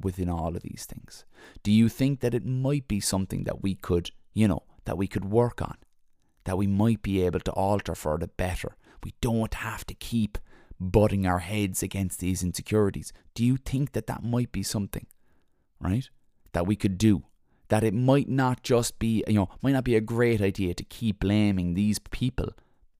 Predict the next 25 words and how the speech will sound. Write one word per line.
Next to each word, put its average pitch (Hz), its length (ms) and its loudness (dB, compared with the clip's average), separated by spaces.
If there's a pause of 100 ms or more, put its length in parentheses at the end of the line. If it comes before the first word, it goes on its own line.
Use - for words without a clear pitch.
(120)
mm, 78 460 -4
but 131 160 -2
actually 147 480 -4
maybe 151 380 0
we 143 140 -2
could 135 220 -4
just 135 340 0 (640)
actually 107 500 2
work 95 380 6
on 87 200 0
ourselves. 120 680 -4 (1500)
And 104 360 4 (280)
we 110 140 4
can 110 120 2
actually 104 480 0
cultivate 90 960 2
something. - 500 -6
We 104 120 0
can 101 220 0
cultivate 87 960 0 (380)
a 95 60 4
better 92 480 4
way 90 400 4
of 85 180 -6
living. 92 340 4